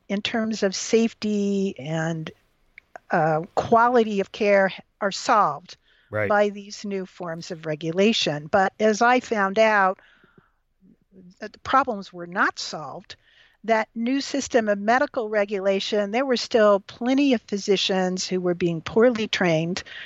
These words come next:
Speaker 1: and not supervised in what they were doing. And also, the fee system is just really hard
Speaker 2: Okay.
Speaker 1: to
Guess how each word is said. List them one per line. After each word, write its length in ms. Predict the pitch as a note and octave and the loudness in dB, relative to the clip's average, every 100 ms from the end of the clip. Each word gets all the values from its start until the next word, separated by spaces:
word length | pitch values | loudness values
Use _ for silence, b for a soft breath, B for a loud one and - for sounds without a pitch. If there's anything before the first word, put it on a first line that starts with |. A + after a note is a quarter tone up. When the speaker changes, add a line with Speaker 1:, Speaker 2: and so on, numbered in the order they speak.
| B B | B B
Speaker 1:
and 240 | G3+ F#3+ F#3 | 0 0 2
not 280 | G3+ A#3+ - | 2 2 0
supervised 880 | - A#3+ A3 F3 D#3+ D3 F#3+ - | 0 2 2 2 2 0 -4 -6
in 140 | A3 G3+ | -6 0
what 200 | G#3 - | -2 0
they 80 | F#3 | -4
were 160 | E3 | -4
doing. 480 | E3 E3 C#3+ D#3 F#3 b b b | -6 -6 -6 -8 -10 b b b
And 200 | G#3+ G#3+ | 0 2
also, 560 | A3 A#3+ - G#3 G3+ F#3+ _ _ _ - | 4 2 4 4 4 0 _ _ _ -6
the 100 | G3+ | -4
fee 300 | - D4+ C#4+ | 0 2 2
system 680 | - G#3+ - F#3+ E3+ D#3+ F3 - | 4 0 2 -2 -2 -6 -12 -6
is 220 | F#3+ - | -4 -2
just 460 | A#3 G3 - - _ A3+ | 0 0 0 -14 _ -16
really 460 | G#3 A3+ A#3 F#3+ | -6 2 4 4
hard 480 | D3 F#3 D#3+ C3+ - A2+ | 0 0 0 -2 -10 -16
Speaker 2:
Okay. 280 | A2 A2 - - | -10 -10 -12 -8
Speaker 1:
to 360 | - A#3 F3 | -4 -4 -4